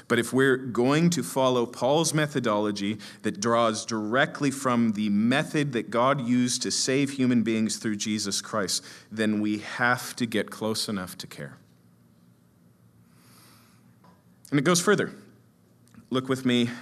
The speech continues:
at verse nine. Paul says, "Surely you remember, brothers and sisters, our toil and our hardship.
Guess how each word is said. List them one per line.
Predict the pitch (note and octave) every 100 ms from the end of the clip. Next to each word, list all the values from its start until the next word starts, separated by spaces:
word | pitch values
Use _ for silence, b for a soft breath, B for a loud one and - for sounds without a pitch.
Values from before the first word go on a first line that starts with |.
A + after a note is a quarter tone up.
| B B
at | B2+ A2 - - b b
verse | - B2+ B2 - -
nine. | A2 A2 G#2 F2+ F2 F2 - - _ _ _ _ b b b b b b
Paul | - C3+
says, | C#3 C3
"Surely | - E3 E3 E3
you | D#3 C#3+
remember, | C3+ C3+ C#3+ B2+
brothers | A#2+ A#2 A2+
and | A2+
sisters, | G#2+ A2 - B2
our | A2
toil | G2 - A#2+ B2
and | A#2
our | G#2 G2
hardship. | A2+ A2+ - A2